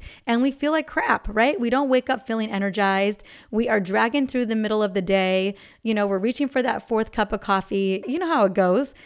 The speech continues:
And it's because often we are dealing with nutrient deficiencies. We are underutilizing the nutrients that we absolutely need. So this is in no particular order, but these are the vitamins that your liver thrives on. Number one is vitamin C. And again,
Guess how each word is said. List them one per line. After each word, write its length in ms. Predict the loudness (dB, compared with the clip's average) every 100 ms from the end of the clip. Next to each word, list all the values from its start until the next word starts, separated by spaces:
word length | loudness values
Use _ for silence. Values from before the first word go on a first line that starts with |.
| -10 -2
And 100 | 0
it's 140 | 0
because 320 | -4 -2 0
often 460 | 2 0 0 -2 0
we 120 | 0
are 280 | 2 0 -2 -12 -4
dealing 280 | -2 -2
with 100 | -2
nutrient 320 | -4 -4 -4 -4
deficiencies. 600 | -6 -8 -8 -6 -6 -4
We 140 | 0
are 220 | 0 -2 -8 -10 -4
underutilizing 1000 | 0 2 2 0 0 0 -2 -6 -6 -8 _ _ _
the 220 | -4 0 2
nutrients 460 | 0 -4 -6 -6
that 120 | -6
we 100 | -2
absolutely 360 | -2 -4 -6 -4
need. 320 | -4 -6 -10 -20 _
So 440 | 2 4 6 2 -4 _ _ 2
this 200 | 4 4
is 120 | 2
in 100 | 2
no 140 | 2 0
particular 380 | -2 -2 0
order, 440 | 4 4 4 2 0 _ -20 -20 -4
but 180 | 0 2
these 180 | 2 2
are 40 |
the 100 | 2
vitamins 540 | 4 2 2 0 -2 0
that 220 | 0 0
your 340 | 2 2 2 0
liver 640 | -2 2 4 6 4 0 -6
thrives 420 | 2 4 4 0
on. 420 | -2 -2 -4 -6 -10 -20 -10 -2
Number 260 | 0 2
one 220 | 2 0
is 100 | 0
vitamin 360 | 2 2 0 -4
C. 340 | -8 -10 -8 0
And 120 | 2
again, 360 | 2 0 -2